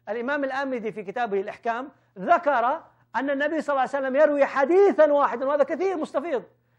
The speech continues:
يروي حديث واحد للصحابة الكرام رضي الله عنهم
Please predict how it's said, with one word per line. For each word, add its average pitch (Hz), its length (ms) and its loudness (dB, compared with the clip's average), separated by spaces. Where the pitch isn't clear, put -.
يروي 294 420 4
حديث 330 480 0
واحد 247 420 2
للصحابة 254 540 -4
الكرام 247 360 -6
رضي 240 160 -4
الله 240 140 -2
عنهم 233 340 -6